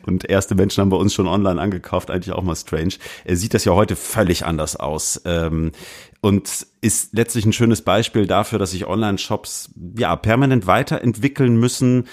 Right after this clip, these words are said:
ähm, sich immer weiter verbessern müssen, einfach auch, um da ein User-Erlebnis immer zu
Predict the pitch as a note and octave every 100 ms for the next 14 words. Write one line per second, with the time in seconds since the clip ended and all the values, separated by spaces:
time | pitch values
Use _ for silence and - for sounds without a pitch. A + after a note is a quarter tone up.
0 | - - - - G#2 G#2+ G#2 G#2 F2 A2
1 | - B2 A2+ A2 E2+ F#2+ A2+ A#2+ - G#2+
2 | F#2+ E2 - A#2 - A#2+ A#2 A2 A2+ -
3 | E2+ G2 E2+ E2 G2+ F#2 F2 F2 F#2+ F2
4 | F2 G2 G2+ F2+ E2 E2 - F2 D#2 E2+
5 | D#2+ - - E2+